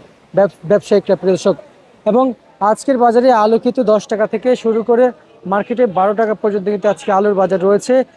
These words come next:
এই ঢাকা কাওরন বাজারে, প্রিয় দর্শক। যেমনটি দরদাম আপনারা দেখছেন,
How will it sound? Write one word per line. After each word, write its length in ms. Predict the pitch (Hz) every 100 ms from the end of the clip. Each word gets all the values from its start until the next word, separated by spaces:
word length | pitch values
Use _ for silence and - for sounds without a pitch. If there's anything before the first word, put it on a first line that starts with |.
| _ _
এই 160 | 240 254
ঢাকা 400 | 208 175 208 233 226 202 - _ _ -
কাওরন 380 | 214 233 247 254
বাজারে, 280 | 226 214 208
প্রিয় 180 | - 208
দর্শক। 200 | 202 269 208
যেমনটি 320 | 220 208 226 202 _ - -
দরদাম 320 | 208 220 220
আপনারা 240 | 214 208 220
দেখছেন, 440 | 165 196 -